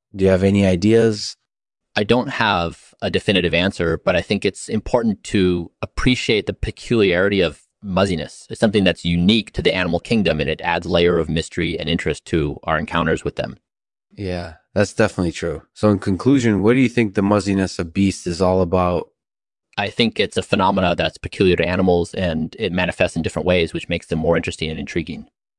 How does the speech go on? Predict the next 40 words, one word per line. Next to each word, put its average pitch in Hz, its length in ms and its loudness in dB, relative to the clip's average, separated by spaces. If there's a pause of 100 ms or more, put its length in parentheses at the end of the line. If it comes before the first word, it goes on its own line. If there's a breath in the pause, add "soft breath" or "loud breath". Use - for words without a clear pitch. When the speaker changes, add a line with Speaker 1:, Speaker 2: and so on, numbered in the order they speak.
(260)
Speaker 1:
That's - 360 -4
definitely 87 380 -2
true. 85 360 -6 (160)
Thanks 95 240 0
for - 80 -6
joining 90 400 2
us, 78 100 -6
Brian. 87 520 -2 (1400)
Thanks 104 300 0
for 107 100 2
listening 95 340 4
to 92 120 0
the 85 60 4
Lexman 87 420 4
Artificial 85 480 0
Podcast. - 800 -4
If - 220 -6
you 95 80 6
have 90 580 2
any 101 240 4
questions 92 560 0
or 82 60 -4
comments, 85 580 -2
please 104 300 0
feel 95 200 2
free 90 280 0
to 82 160 -4
leave 85 240 2
them 85 180 0
in 82 80 -2
the 80 80 -4
comments 80 460 -2
section 85 420 -4
below 85 500 0
or 80 260 -4
on 80 280 -4
our 76 220 -4
social 82 340 -8
media 82 300 -4
platforms, - 680 -6